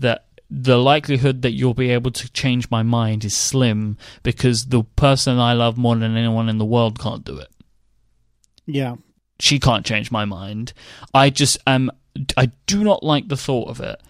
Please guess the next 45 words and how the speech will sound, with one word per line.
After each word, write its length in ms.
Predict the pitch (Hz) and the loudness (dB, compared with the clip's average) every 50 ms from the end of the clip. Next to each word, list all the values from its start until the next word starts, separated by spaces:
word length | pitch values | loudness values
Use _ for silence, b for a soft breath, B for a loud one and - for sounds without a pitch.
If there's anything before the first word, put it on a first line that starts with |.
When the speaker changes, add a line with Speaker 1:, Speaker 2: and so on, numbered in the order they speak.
| b b b - | b b b -4
Speaker 1:
I 60 | 120 | -4
just, 340 | 117 - 123 120 - - - | -2 0 -2 -2 -2 -2 -2
there's 220 | 143 127 123 117 - | 0 0 2 0 0
just 220 | 127 127 - - | -2 -2 -2 0
something 400 | - 175 180 - - 202 185 175 | 2 2 0 0 -2 -2 -2 -2
about 320 | 175 160 160 156 160 147 - | -2 0 0 0 0 0 0
Airbnb 840 | 143 139 135 127 127 131 123 123 120 113 113 110 107 110 107 107 | 0 0 0 0 0 0 0 2 0 0 -2 -2 -2 -2 -4 -4
which 220 | 117 120 113 - - | -6 -6 -6 -6 -6
is 140 | 127 120 - | -6 -6 -6
not 360 | 123 117 127 120 - - - | -6 -2 0 -2 -2 -2 -6
for 100 | - 113 | -8 -6
me. 320 | 113 110 110 - - 104 - | -6 -6 -6 -8 -8 -8 -6
And 200 | - 131 127 123 B B B B B B | -4 -2 -2 -4 B B B B B B
I 80 | - 139 | -2 -2
can 180 | - - 156 160 | 0 -2 -4 -4
totally 540 | - - - - 190 180 - - 175 170 | -2 -4 -2 0 0 0 0 -2 -4 -4
see 360 | - - - 170 156 131 117 113 | -4 -2 -2 0 0 0 -2 -2
why 280 | - 120 127 123 117 | -2 -2 0 0 0
it's 160 | 113 - - - | -2 -4 -6 -6
for 140 | - 123 120 | -6 -4 -4
many 220 | 123 120 117 117 | -2 -2 -2 -2
other 160 | 117 113 120 113 | -4 -4 -6 -6
people, 280 | - 131 120 - 120 | -6 -6 -6 -4 -4
because 380 | 107 123 117 - 135 131 135 165 | -4 -4 -2 -2 -2 -2 -2 -2
you 100 | 196 208 | -4 -6
can 220 | - - 220 214 | -4 -2 -2 -2
get, 360 | 196 - 156 135 120 - - | 0 0 -2 -2 -2 -4 -6
for 100 | - 131 | -6 -6
the 80 | 123 120 | -4 -4
price 320 | - - 147 151 156 - - | -2 0 0 0 0 0 -2
of 80 | 147 | -4
a 80 | 151 147 | -4 -4
hotel, 640 | 135 143 135 131 - - 123 113 110 110 110 B B B B B B B - | -2 -2 -2 -2 -2 -2 -2 -2 -2 -2 -4 B B B B B B B -12
way 500 | 262 254 240 247 254 240 220 214 196 165 | -8 -4 0 2 4 4 4 2 2 2
nicer 420 | 147 123 113 113 110 - - 117 | 0 0 0 0 -2 0 0 0
accommodation 760 | 110 104 - 127 117 117 110 117 113 113 110 - 120 113 113 | -2 0 0 0 0 0 2 2 2 0 0 0 -2 -2 -2
in 260 | - 131 131 127 127 | 0 0 0 0 0
way 480 | 127 135 139 143 139 139 143 147 147 143 | 2 2 4 6 6 6 6 4 2 2
better 400 | - 135 131 127 - 127 117 117 | 0 0 0 0 0 -2 0 0
areas. 580 | 117 117 113 113 - - 82 - - - - B B B B B B B | 0 0 0 -2 -4 -6 -8 -10 -10 -10 -10 B B B B B B B
Speaker 2:
Yep. 200 | - 147 170 - _ _ _ _ - _ _ _ _ _ | -6 -6 -6 -6 _ _ _ _ -20 _ _ _ _ _
Speaker 1:
But 160 | - - - | 0 2 2
it's 220 | - - - - - | 0 -2 -2 -4 -2
just 240 | - 151 139 - 143 | 0 0 0 0 0
not 540 | 143 143 143 143 147 143 147 156 - - | 0 2 2 4 4 4 4 2 0 -2